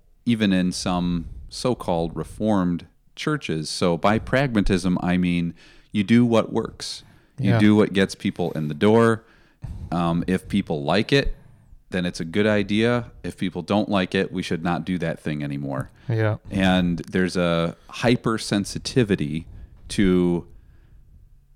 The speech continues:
Speaker 1: doing things that put people in the seats of our church. And
Speaker 2: Hmm.
Speaker 1: that often, it's so tricky because it can really be blended with gospel preaching, with
Speaker 2: Hmm.
Speaker 1: biblical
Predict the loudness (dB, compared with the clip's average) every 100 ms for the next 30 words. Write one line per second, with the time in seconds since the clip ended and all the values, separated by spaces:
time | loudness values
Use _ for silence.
0 | _ _ _ -16 2 6 8 6 4 2
1 | 2 4 2 0 0 2 0 -4 -14 -20
2 | -20 -20 -20 _ _ _ _ -2 -2 -6
3 | -6 -4 -2 -2 0 0 -2 -4 -6 -6
4 | -8 -6 -4 -6 -2 -2 -2 -6 -12 -10
5 | -4 -2 0 -2 -6 -12 -20 -20 -20 -20
6 | -20 -20 -20 -20 -18 -12 -2 -2 0 4
7 | 4 2 -6 -4 -2 -2 0 0 0 -2
8 | -8 -4 -2 0 -2 -4 -8 -6 -2 -2
9 | -2 -2 0 0 2 2 2 0 0 2
10 | 2 2 4 4 4 2 2 2 0 -2
11 | -12 -6 -6 -4 -4 -4 -6 -10 -20 _
12 | _ _ 0 0 0 -10 -20 -20 -8 -2
13 | 0 0 0 2 2 2 2 -2 -6